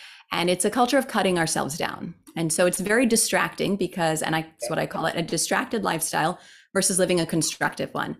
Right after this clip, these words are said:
So when, you know, when you and I are living distracted, we're spending energy, you know, that's not actually propelling us forward in a direction that we want, right?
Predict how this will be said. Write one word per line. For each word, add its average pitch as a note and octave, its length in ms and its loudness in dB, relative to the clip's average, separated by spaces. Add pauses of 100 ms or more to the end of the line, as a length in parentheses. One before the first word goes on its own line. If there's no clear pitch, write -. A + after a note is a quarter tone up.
(460)
So G3+ 140 0
when, A3+ 420 4 (420)
you G#3+ 140 2
know, F#3+ 120 4
when G3 120 4
you A3 100 4
and A#3+ 80 4
I G#3+ 100 4
are G#3 80 4
living G3 300 4
distracted, F#3+ 600 0
we're F#3 120 2
spending B3+ 720 2
energy, B3 800 2 (560)
you G#3+ 140 2
know, F#3+ 260 4
that's G#3 340 2
not A3+ 260 6
actually A3 340 0
propelling F#3 420 2
us E3 120 0
forward D#3+ 480 2
in E3+ 140 0
a D#3+ 40 2
direction E3 440 0
that - 80 -2
we D#3 100 -2
want, D3+ 260 -2
right? E3 240 0